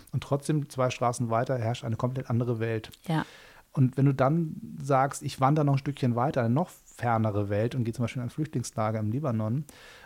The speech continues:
Speaker 1: und hast die Kamera dabei",
Speaker 2: Mhm.
Speaker 1: hilft die Kamera dir, den Zugang zu diesen Menschen zu finden oder schafft die einen Abstand zwischen euch?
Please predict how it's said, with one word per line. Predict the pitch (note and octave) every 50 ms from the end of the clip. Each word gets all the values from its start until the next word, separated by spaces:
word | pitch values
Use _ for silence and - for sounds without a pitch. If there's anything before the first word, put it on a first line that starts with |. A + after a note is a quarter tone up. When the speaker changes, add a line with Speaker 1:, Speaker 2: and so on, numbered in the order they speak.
| - _
Speaker 1:
und | - - C3 A2
hast | A#2+ C3 - -
die | -
Kamera | - - C3 C#3+ D3 C#3 - A#2
dabei", | A2+ A2 G2+ - F2+ D#2+ F2 F2+ F#2 G2 G#2+ - - _
Speaker 2:
Mhm. | - G3 D#3+ D3+ F#3 B3 - - - _ _
Speaker 1:
hilft | - - C3 E3 F#3 - -
die | F3 E3+
Kamera | - - D3+ D3+ D#3 D#3 D3 D3 C#3+ C#3
dir, | - C3+ B2+ C3 C3 C3+ B2+ B2+ - - -
den | C3 B2
Zugang | - - D#3 D#3 D#3 C#3+ D3
zu | C#3 -
diesen | B2 A#2+ A#2+ A#2+
Menschen | A#2 A2 A#2 C3+ - - E3 D#3
zu | - F3
finden | - - - F3 F3 G#3 G#3+ - F#3+ G3
oder | A#3+ E3 D3 D3 D#3
schafft | - - C#3+ C#3+ - - -
die |
einen | C#3+ -
Abstand | - C#3+ - - - B2 A#2 -
zwischen | - A#2 G2+ F#2+ A2 B2
euch? | A#2 A2 G#2+ A#2 B2+ - -